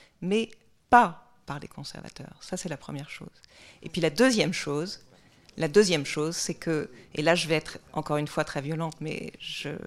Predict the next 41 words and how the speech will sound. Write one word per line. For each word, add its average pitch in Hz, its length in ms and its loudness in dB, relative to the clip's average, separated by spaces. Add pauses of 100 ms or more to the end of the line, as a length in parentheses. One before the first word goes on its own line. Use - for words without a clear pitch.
(600)
je - 140 -12
ne 147 80 -6
peux - 100 -4
pas 190 160 4
me 180 100 2
taire, 156 360 -2 (800)
c'est - 180 -4
que - 320 2
en 196 120 2
disant 202 420 4
que 160 440 0
les 151 160 0
conservateurs 147 960 -2 (200)
doivent 143 220 -4
conserver, 151 640 -4 (800)
euh, 143 200 -2
la 165 160 4
S 170 140 0
N 160 100 0
C 151 280 -2
F 147 60 -10
doit 143 140 -6
faire 143 220 -6
rouler 151 200 -8
des 147 120 -8
trains, 180 360 -8 (300)
eh 143 120 -8
bien, 151 320 0
on 151 160 -6
arrive 147 400 -8
aux 160 80 -10
catastrophes - 560 -8
auxquelles 147 220 -8
on, 139 100 -8 (160)
on 147 160 -6
est 147 140 -10
arrivé. 143 300 -10
Donc 156 220 -10
moi, 180 140 0
je 160 100 -2
refuse 175 640 -2